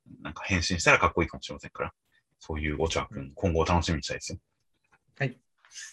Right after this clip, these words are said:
Speaker 1: では続きまして、地球のこの第九話、内容としましては、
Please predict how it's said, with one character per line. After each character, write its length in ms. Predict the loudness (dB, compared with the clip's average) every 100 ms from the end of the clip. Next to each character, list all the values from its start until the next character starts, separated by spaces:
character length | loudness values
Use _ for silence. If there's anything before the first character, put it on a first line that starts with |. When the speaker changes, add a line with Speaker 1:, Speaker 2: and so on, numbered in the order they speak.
| _ _ 4
Speaker 1:
で 80 | 6
は 60 |
続 180 | 6 2
き 60 | -2
ま 60 |
し 60 | 0
て、 80 | 0
地 140 | 2
球 140 | 4 6
の 60 |
こ 100 | 6
の 100 | 6
第 260 | 8 6 2
九 220 | 0 4 6
話、 180 | 6 4
内 120 | 2
容 60 | 2
と 60 | 0
し 120 | -2
ま 60 |
し 80 | -2
て 80 | 4
は、 300 | 8 8